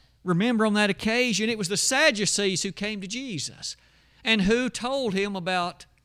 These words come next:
a man who, in fact, had six brothers.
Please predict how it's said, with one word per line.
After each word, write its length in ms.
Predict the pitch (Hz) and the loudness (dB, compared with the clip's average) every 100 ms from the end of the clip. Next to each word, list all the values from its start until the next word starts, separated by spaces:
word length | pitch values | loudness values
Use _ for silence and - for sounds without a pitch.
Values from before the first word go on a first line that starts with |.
| _ | _
a 80 | 170 | -8
man 800 | 165 185 160 127 117 170 214 240 _ _ _ _ - | -4 -2 0 -2 -6 -8 -10 -14 _ _ _ _ -2
who, 120 | 143 | 0
in 120 | 123 | 2
fact, 400 | 156 170 170 - | 2 2 0 -2
had 180 | 143 123 | -4 -2
six 280 | - 170 - | -2 -2 -2
brothers. 760 | 139 175 160 113 117 156 180 | 0 2 2 -2 -8 -8 -10